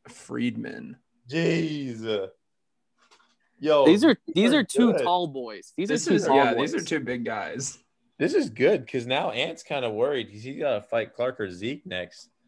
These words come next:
Speaker 1: Right,
Speaker 2: Um,
Speaker 1: and the size matchup's a little tougher there for Ant.
Speaker 2: Jeez, dude, I just, these are rough. Um, all right, Clark and
Speaker 1: <laughs>
Speaker 2: Zeke. This is,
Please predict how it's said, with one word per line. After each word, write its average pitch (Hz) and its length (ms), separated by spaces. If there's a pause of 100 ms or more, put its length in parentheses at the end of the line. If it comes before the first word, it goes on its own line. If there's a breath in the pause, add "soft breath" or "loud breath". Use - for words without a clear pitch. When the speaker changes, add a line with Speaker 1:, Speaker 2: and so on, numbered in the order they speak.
(280)
Speaker 1:
Right, 120 320
Speaker 2:
Um, - 80
Speaker 1:
and 151 100
the 147 60
size 214 380
matchup's 214 480
a 156 40
little 156 300
tougher 139 340
there 107 160
for - 160
Ant. - 320 (220)
Speaker 2:
Jeez, 160 480
dude, 139 100
I 131 220
just, 151 360
these 156 220
are 104 160 (120)
rough. - 720
Um, 120 720 (1300)
all 135 160
right, 101 220
Clark 151 320
and - 80
Speaker 1:
<laughs> 277 100
Speaker 2:
Zeke. - 300
This 127 160
is, 160 160